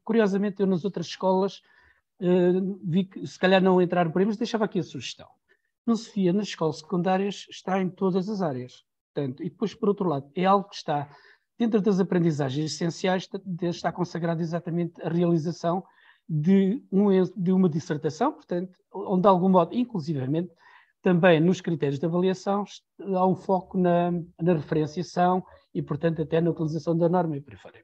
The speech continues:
Portanto, no fundo, pegar, digamos, e mobilizar um pouco os professores de filosofia, porque, de algum modo, aqui abrange, digamos, todas as turmas do secundário da escola,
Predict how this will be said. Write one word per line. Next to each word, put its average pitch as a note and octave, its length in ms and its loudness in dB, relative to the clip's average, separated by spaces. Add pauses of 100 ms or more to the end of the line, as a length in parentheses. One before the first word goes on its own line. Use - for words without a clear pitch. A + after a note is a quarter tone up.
Portanto, F#3 280 -8 (400)
no F#3 60 -6
fundo, G3+ 220 0
pegar, F3+ 600 4 (160)
digamos, F3 600 0
e G3 80 -4
mobilizar E3 460 2
um E3 80 0
pouco F3 320 -4
os E3+ 100 -10
professores F3 320 -8
de - 60 -20
filosofia, F#3+ 400 -4 (500)
porque, A3+ 260 -4
de G#3 160 0
algum F#3 220 4
modo, F#3+ 300 2
aqui G3+ 180 -2
abrange, F#3+ 460 0
digamos, F#3 360 -2 (140)
todas A#3 400 0
as G3 160 -12
turmas G3 540 -2
do F#3 160 -6
secundário E3 520 -4
da F#3 80 -6
escola, E3+ 360 -6